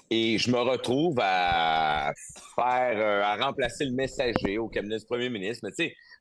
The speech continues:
faire une histoire courte, c'est que de fil en aiguille, j'ai été messager, j'ai aidé le chef de cabinet à déménager, tu sais, j'ai été chauffeur. Euh, whoop, je me suis retrouvé après dans le bureau. Paf, c'est que on, on me confie le mandat de,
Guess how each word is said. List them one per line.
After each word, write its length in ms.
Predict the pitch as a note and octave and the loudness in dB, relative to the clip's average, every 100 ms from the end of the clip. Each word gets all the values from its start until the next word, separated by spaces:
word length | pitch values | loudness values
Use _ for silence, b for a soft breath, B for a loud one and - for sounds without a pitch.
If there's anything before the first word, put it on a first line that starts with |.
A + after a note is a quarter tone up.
| - | -2
faire 100 | D3 | -2
une 60 | D#3+ | -2
histoire 300 | - C#3 G#2+ | -2 -2 0
courte, 220 | F3 F#3 | -2 -4
c'est 80 | - | -6
que 80 | F2+ | -4
de 140 | A#2 | -4
fil 260 | G#2+ - F#3 | -2 -4 -2
en 120 | C#3+ | 0
aiguille, 560 | A2+ F2 A2+ C#3+ E3+ C#3 b b _ | -2 -2 -4 -2 -4 -8 b b _
j'ai 200 | - B2 | -4 -4
été 220 | A#2+ D#3 | -2 -2
messager, 800 | C#3+ D3 D#3 B2+ A2 A#2+ D3 F3 - _ _ | -2 -4 -2 -2 -2 -2 -4 -4 -12 _ _
j'ai 500 | F2+ E2+ A2 A2+ G#2+ | -18 -8 0 2 2
aidé 500 | G#2+ A#2 B2 G2+ D3 | 2 2 0 0 0
le 220 | D3 A#2+ G2+ | 0 0 -2
chef 240 | - C#3+ | -4 -4
de 80 | B2+ | -4
cabinet 400 | C3 G#2+ A2+ C#3 | -4 -6 -4 -4
à 80 | B2 | -2
déménager, 1000 | G#2+ A2 A#2 A#2+ G2 F2+ A2 C3 D#3 D#3 | -4 -4 -2 -2 -4 -6 -6 -4 -4 -8
tu 60 | b b | b b
sais, 320 | - D#3+ B2 A2+ | -8 -6 -4 -4
j'ai 160 | A2+ | -4
été 220 | A2+ C3 | -4 -4
chauffeur. 760 | A#2+ C3+ B2 - A#2+ C#3+ D#3+ C#3+ - b _ - | -2 -2 -2 -2 -4 -2 -2 -4 -8 b _ -6
Euh, 160 | G#2+ | -4
whoop, 240 | G#2+ C3+ F#3+ | -4 -4 -6
je 40 | A#2+ | -6
me 60 | B2 | -8
suis 100 | - | -8
retrouvé 220 | G#2+ C3+ | -6 -4
après 180 | C#3+ C3 | -4 -2
dans 100 | B2+ | -2
le 60 | A#2 | -2
bureau. 500 | A#2 A2+ C#3 D#3+ - | -2 -2 -2 -4 -6
Paf, 360 | F3+ F#3+ - A#2+ A2 - | -6 -6 -8 -10 -10 -10
c'est 180 | D3+ | -10
que 260 | - A#2 G2+ D#2+ | -2 0 0 0
on, 320 | A2 G2+ A#2 | -2 0 0
on 40 | |
me 120 | A#2 A2 | 0 -4
confie 520 | C#3+ C3 A2+ - D#3 | -2 -2 -2 -6 -4
le 140 | C#3 A#2 | -2 -2
mandat 420 | A#2 G#2 A2 C#3+ | -2 -2 -4 -4
de, 240 | A#2 G2 | -2 -4